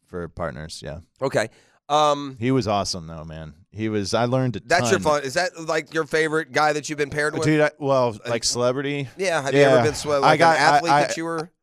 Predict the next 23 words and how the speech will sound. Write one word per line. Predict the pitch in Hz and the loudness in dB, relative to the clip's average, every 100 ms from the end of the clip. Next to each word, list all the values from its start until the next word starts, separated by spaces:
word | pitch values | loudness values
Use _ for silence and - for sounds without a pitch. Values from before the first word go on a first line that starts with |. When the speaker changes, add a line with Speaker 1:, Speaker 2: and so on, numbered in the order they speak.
| _ | _
Speaker 1:
Not | 147 139 117 | -6 -4 -2
really. | 113 117 117 | -2 -2 -2
I | 110 | -2
got, | 131 143 151 - - | 0 2 2 0 -2
uh, | 123 113 107 - | 0 0 -2 -4
I'll | 113 | -6
tell | - 127 | -4 -2
you | 120 | -2
another | 110 110 107 | -4 -4 -4
really | 101 104 | -4 -4
cool | 98 110 107 | -4 -2 -2
one. | 104 101 | -2 -4
One | 101 110 | -4 -4
year | 110 107 | -4 -6
in | 101 | -6
Palm | 113 110 | -6 -6
Springs, | - 107 104 101 95 | -8 -10 -12 -12 -14
it's, | - 110 - | -10 -12 -10
it's | 101 - - | -12 -12 -14
a | 101 - | -18 -14
different | 139 143 147 - | -8 -6 -6 -12
form. | - - 117 123 | -16 -4 -2 -2
It's, | - 113 - | -2 -4 -6